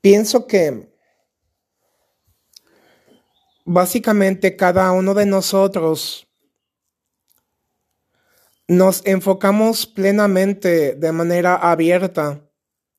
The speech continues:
a especializarnos en temas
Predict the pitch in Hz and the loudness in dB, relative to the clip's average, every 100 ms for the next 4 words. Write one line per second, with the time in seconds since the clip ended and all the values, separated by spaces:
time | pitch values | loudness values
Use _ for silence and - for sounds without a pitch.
0 | _ _ _ _ _ _ _ _ _ _ | _ _ _ _ _ _ _ _ _ _
1 | _ _ _ _ _ _ _ _ _ 180 | _ _ _ _ _ _ _ _ _ 2
2 | 185 185 - 196 180 202 180 185 - 190 | 2 0 -4 -6 -2 -2 -2 -4 -2 -2
3 | 190 208 202 190 - - - _ _ _ | 0 0 0 -2 -4 -10 -12 _ _ _
4 | _ _ _ _ _ _ _ _ _ _ | _ _ _ _ _ _ _ _ _ _
5 | _ _ _ _ _ _ _ _ _ _ | _ _ _ _ _ _ _ _ _ _
6 | _ 175 180 175 190 190 185 190 185 - | _ 0 0 0 0 2 0 -2 -4 -10
7 | - | -14